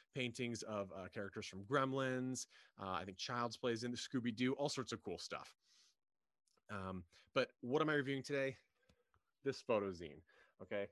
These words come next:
This photo zine, if you can see it, I'm sure you can't 'cause most of you are audio,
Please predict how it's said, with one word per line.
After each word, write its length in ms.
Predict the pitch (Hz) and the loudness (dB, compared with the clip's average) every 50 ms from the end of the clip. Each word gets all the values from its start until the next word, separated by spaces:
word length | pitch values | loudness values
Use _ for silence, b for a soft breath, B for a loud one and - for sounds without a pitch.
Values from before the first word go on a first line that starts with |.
| b b b _ | b b b _
This 180 | - 151 160 - | -2 0 0 2
photo 280 | - 175 165 165 160 | 4 4 6 6 4
zine, 340 | 139 123 135 139 135 139 143 - | 2 0 -2 -2 0 -2 -4 -4
if 100 | - 92 - _ | -8 -10 -12 _
you 100 | - 104 | -10 -8
can 120 | 92 90 85 | -6 -4 -4
see 260 | - - - 147 127 | -2 0 2 4 4
it, 80 | 123 120 | 4 4
I'm 100 | - 87 | 2 -8
sure 160 | 82 - 95 87 | -8 -6 -6 -6
you 100 | 87 90 | -6 -8
can't 320 | - 110 110 123 123 - | -6 -4 -4 -4 -4 -6
'cause 140 | - 101 87 | -10 -10 -6
most 220 | 92 92 87 - | -6 -6 -6 -6
of 80 | 101 92 | -6 -4
you 100 | 98 98 | -2 -2
are 100 | 85 - | -2 0
audio, 380 | 104 104 110 117 127 139 147 | 0 0 2 4 2 2 2